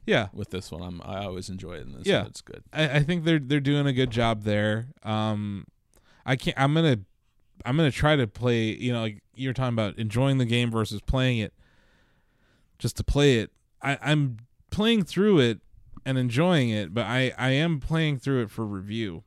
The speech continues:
Speaker 1: So you have to look at it critically.
Speaker 2: Critically, yeah.
Speaker 1: And you know, I think there's, it's not perfect.
Speaker 2: Mm-mm.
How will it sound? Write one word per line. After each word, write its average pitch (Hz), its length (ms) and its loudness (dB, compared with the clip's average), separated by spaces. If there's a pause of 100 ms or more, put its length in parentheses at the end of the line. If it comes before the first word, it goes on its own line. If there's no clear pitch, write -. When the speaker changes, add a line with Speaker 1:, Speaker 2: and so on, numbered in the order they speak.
(220)
Speaker 1:
So 120 200 -2
you 113 200 -2
have 151 100 -4
to 127 80 -12
look 123 220 -4
at 107 140 2
it 90 140 0 (880)
critically. 131 320 2
Speaker 2:
Critically, 85 340 -6
yeah. 95 220 -4 (320)
Speaker 1:
And 127 480 2 (720)
you 240 120 0
know, 156 200 2
I 180 80 4
think 202 280 0
there's, 208 400 4 (1080)
it's - 220 -4
not 196 220 0
perfect. 233 580 0 (240)
Speaker 2:
Mm-mm. 85 320 -10